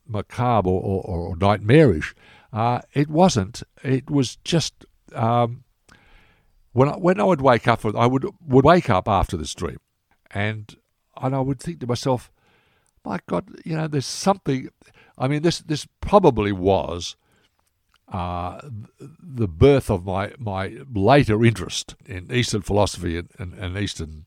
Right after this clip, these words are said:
uh, um, in Buddhism and, and, uh, and so forth, uh, and Vedanta and, and, uh, and Hinduism and stuff, is that, um, not so much about the dream, but about the f-, the fact that,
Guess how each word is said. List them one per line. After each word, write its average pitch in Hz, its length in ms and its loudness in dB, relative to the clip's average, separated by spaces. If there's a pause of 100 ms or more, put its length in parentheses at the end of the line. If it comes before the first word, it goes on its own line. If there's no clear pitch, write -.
uh, 76 540 -10
um, 71 160 -18 (160)
in 92 160 -6
Buddhism 95 420 2
and, 80 240 -14
and, 80 180 -14 (140)
uh, 80 120 -12 (100)
and 71 160 -14
so 87 180 -8
forth, 82 300 -12 (400)
uh, 80 180 -8
and 85 160 -10
Vedanta 90 560 -2
and, 76 220 -12
and, 80 340 -12
uh, 80 280 -12 (220)
and 80 160 -10
Hinduism 95 520 -4
and 85 100 -10
stuff, 90 220 -4 (240)
is 110 260 -2
that, 110 260 0
um, 107 380 -2 (600)
not 160 160 4
so 220 160 4
much 170 320 0 (360)
about 107 340 -4
the 95 80 -6
dream, 95 560 2 (480)
but 113 360 -2 (100)
about 127 420 -4 (180)
the 127 180 -4
f-, - 360 -16 (100)
the 104 140 -4
fact - 440 -4
that, 104 320 -2